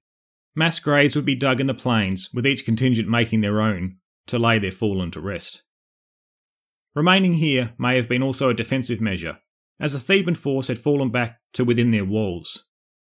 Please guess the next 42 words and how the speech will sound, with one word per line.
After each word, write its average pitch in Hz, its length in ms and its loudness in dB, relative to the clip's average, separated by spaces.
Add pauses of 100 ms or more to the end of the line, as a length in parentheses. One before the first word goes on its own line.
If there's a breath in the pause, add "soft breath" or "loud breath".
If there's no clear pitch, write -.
(380)
We 160 80 2
will 185 120 8
look 214 120 2
at 175 80 4
how 147 160 2
Thebes 139 400 2
and 127 100 2
the 123 60 4
other 127 140 2
Greek 127 280 0
Medizas 104 520 0
were 101 80 -8
dealt 107 240 -2
with 85 300 -10 (100)
in 98 80 -6
future 113 400 -4
episode, 82 520 -8 (440)
when 113 180 0
looking 110 300 0
at 92 100 -6
the 95 60 -12
fallout 104 360 -2
of 85 100 -8
the 90 40 -16
victory. 90 560 -8 (800)
Also, 165 400 4 (160)
the 139 80 -4
sizable 170 460 2
force 139 320 0
Artabazus 120 640 0
escaped 120 420 -2
with 85 280 -4 (480)
would 147 100 0
have 143 140 -2
been 139 220 2
an 123 100 0
unknown 123 340 2
factor 113 400 -4
for 98 120 -8
the 101 60 -8
coming 98 300 -4
days. 92 540 -6